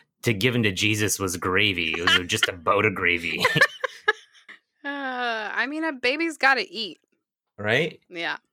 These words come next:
Speaker 1: They just, they just put it right in the bottle with a little pa-, with a little s-,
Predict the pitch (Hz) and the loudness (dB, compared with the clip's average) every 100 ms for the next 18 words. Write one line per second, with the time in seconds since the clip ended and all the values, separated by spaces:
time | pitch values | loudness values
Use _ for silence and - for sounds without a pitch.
0 | _ 123 120 117 - 101 110 113 110 - | _ -4 -4 -4 -8 -2 0 0 -2 2
1 | 127 110 110 131 123 113 - 92 113 107 | 2 4 4 2 2 0 -2 2 4 4
2 | 98 95 92 98 92 - 107 98 98 95 | 4 2 2 2 2 0 -2 -2 -2 2
3 | 95 87 _ _ - - | 2 2 _ _ -12 -12